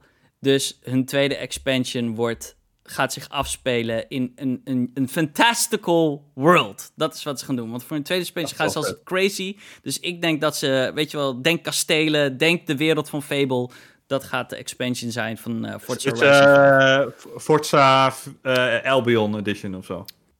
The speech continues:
Speaker 1: Juist. Ja, absoluut.
Speaker 2: Ja.
Speaker 1: Dat is, eh,
Speaker 2: Dope.
Speaker 1: Jij bent
Speaker 2: Ik
Speaker 1: aan
Speaker 2: wil
Speaker 1: de beurt.
Speaker 2: eigenlijk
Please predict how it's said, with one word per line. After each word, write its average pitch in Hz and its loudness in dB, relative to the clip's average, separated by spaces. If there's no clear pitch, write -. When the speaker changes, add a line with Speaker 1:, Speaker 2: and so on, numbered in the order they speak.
Speaker 1:
Juist. 160 0
Ja, 156 0
absoluut. - -6
Speaker 2:
Ja. 101 -8
Speaker 1:
Dat - -12
is, 117 -18
eh, 110 -14
Speaker 2:
Dope. 90 -6
Speaker 1:
Jij 180 2
bent 185 0
Speaker 2:
Ik 175 2
Speaker 1:
aan 160 4
Speaker 2:
wil 214 6
Speaker 1:
de 233 4
beurt. 190 2
Speaker 2:
eigenlijk 190 2